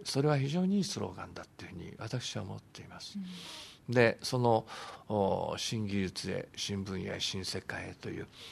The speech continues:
Speaker 1: その路線で、えー、私進んでいますし、その中の、いわゆる個別のテーマで、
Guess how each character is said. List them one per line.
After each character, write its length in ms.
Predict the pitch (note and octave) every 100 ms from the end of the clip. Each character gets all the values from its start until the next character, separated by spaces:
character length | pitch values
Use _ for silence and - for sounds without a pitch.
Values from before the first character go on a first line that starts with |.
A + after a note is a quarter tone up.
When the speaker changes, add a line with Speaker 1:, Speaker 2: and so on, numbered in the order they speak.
| - -
Speaker 1:
そ 180 | C3+
の 260 | C3+ C3+ C3 -
路 180 | A#2 A2
線 300 | A#2+ A2+ G#2+
で、 260 | G#2 G2 - - - -
え 840 | - F#2+ F2+ E2+ E2 D#2+ F2 E2+ E2
ー、 0 |
私 260 | - F2+ -
進 280 | - - G2
ん 40 |
で 140 | F#2 F#2
い 40 |
ま 120 | F2
す 100 | -
し、 240 | - A2 -
そ 180 | - D3
の 140 | D3+
中 320 | D#3+ G3 - G#3+
の、 260 | G#3+ F3+ - - - -
い 40 |
わ 60 | A2
ゆ 60 |
る 60 | G2
個 120 | -
別 200 | A#2 -
の 120 | A#2
テ 240 | - E3 E3+
ー 20 |
マ 200 | B2+ F#2+ -
で、 260 | G2+ F#2+